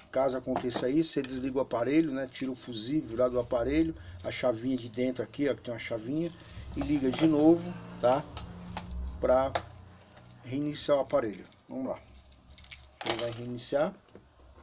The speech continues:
Ligou, então vamos lá. Um, dois, três, quatro,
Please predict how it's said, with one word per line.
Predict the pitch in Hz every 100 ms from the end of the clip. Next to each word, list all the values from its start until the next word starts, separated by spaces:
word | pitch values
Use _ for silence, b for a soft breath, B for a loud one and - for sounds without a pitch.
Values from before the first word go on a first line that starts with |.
| - _ - - _ -
Ligou, | 117 123 147
então | 156 135
vamos | 147 131
lá. | 95 - - - - - - - - _ _ _ _ _ _ _ _ _
Um, | 143 147 135 - _ _ -
dois, | 120 143 131 107 - - -
três, | 131 139 123 107 - -
quatro, | - 127 135 123 -